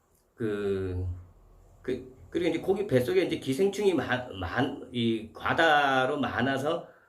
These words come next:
속이 안 좋거나 그럴 때 고기들은 황토를 조금씩 먹습니다.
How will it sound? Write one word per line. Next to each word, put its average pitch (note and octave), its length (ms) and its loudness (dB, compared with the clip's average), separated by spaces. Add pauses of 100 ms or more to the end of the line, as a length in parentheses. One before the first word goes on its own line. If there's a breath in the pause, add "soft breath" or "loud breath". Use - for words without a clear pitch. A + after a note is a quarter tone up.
속이 F3 320 -2
안 B2 160 2
좋거나 A#2+ 400 -2
그럴 E3+ 240 -2
때 E3+ 280 -2 (100)
고기들은 C3+ 380 -2
황토를 E3+ 400 -6
조금씩 D#3+ 320 -6
먹습니다. C3 600 -2